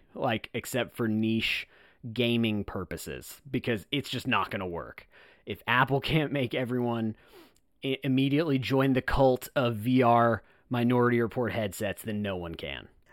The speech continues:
I think as photographers, our jobs are gonna just continually get a lot harder. I think still two-dimensional images are really struggling to maintain relevance in this time.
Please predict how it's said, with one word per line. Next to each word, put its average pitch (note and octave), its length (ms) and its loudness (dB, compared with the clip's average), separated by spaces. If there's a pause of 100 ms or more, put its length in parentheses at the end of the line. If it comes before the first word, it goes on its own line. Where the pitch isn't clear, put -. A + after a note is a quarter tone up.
(120)
I G#3 60 6
think E4 300 4 (260)
as D#3 160 4
photographers, C3 640 6
our A2+ 100 4
jobs G#2 400 2
are G2 240 -2 (500)
gonna A#2+ 200 0
just G#2+ 160 -6
continually A#2 560 -2
get G2 100 -4
a F#2+ 60 -2
lot F2 180 -2
harder. G#2 400 -2
I D#3+ 80 2
think A#3 160 4
still B2+ 760 2 (540)
two-dimensional A2+ 640 -2
images F2+ 720 -6 (100)
are G2+ 540 0 (400)
really D3+ 640 6
struggling A#2 800 0
to A2 240 2
maintain G2+ 560 -2
relevance F2+ 720 -6 (400)
in F#2+ 500 -6 (160)
this F#2+ 420 -10 (220)
time. C#2+ 380 -8